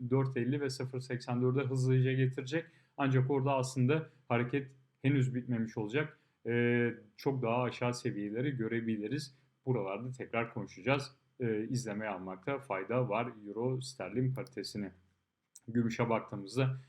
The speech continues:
ne demiştik önceki çektiğimiz videolarda? Aslında deflasyon etki nedeniyle gümüş,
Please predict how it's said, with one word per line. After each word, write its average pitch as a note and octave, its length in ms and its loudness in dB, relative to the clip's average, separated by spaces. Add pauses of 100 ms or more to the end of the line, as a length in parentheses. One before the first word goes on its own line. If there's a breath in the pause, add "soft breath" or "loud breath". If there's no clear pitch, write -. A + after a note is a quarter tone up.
(160 loud breath)
ne B2+ 160 8
demiştik G#2 340 -2
önceki G#2 300 -6
çektiğimiz G2 460 -8
videolarda? G2+ 600 -2 (240 loud breath)
Aslında A2+ 320 -4
deflasyon A2+ 480 -2 (120)
etki G2+ 300 -6
nedeniyle A2+ 560 0
gümüş, B2 540 2